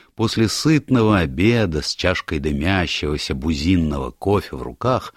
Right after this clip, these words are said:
с трубкой в зубах, выпуская облака ароматного дыма, они прислушивались к завываниям бури за стенами их гранитного жилища. Они были вполне счастливы,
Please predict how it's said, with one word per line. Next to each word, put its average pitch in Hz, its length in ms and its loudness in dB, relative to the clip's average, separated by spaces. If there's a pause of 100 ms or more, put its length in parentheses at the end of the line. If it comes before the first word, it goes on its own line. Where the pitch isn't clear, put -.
(320)
с - 120 -16
трубкой 85 480 -2
в 69 60 -6
зубах, 71 640 -2 (300)
выпуская 95 600 -2
облака 85 400 0
ароматного 76 600 -4
дыма, 113 440 2 (340)
они 101 240 2
прислушивались 113 920 0
к 82 80 -4
завываниям 87 760 2
бури 123 460 2 (280)
за 69 220 -8
стенами 104 560 -2
их 90 260 -2
гранитного 71 680 -4
жилища. 62 600 -8 (540)
Они 113 220 2
были 135 380 2 (340)
вполне 107 680 0
счастливы, 69 800 -2